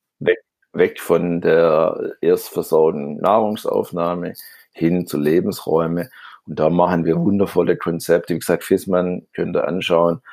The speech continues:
wo wir diesen Außenraum mit dazu genommen haben, wo wir gesagt haben, wir müssen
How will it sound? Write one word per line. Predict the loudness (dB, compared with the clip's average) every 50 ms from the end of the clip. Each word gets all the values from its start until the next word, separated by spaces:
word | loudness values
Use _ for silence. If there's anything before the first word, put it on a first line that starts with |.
| -20 -20 -20 -20 _ 0
wo | 2 2 4 4
wir | 4 6 6 6 6 4 2 0 -2 -6
diesen | -6 -4 -4 -4 -6 0
Außenraum | 2 4 4 4 4 2 0 -4 -4 -2 0 0 0 0 -2 -6 -8 -10 -14 _
mit | -10 -10 -8 -6
dazu | -8 -8 -8 -4 -2 -2 -2
genommen | 0 -2 -4 -2 -4 -4 -4 -4 -4
haben, | -4 -4 -4 -4
wo | -6 -6
wir | -4 -4
gesagt | -4 -4 -4 -4 -6 -6 -4 -4
haben, | -6 -4 -4
wir | -6 -6
müssen | -6 -4 -4 -6 -4 -4 -6 -6 -6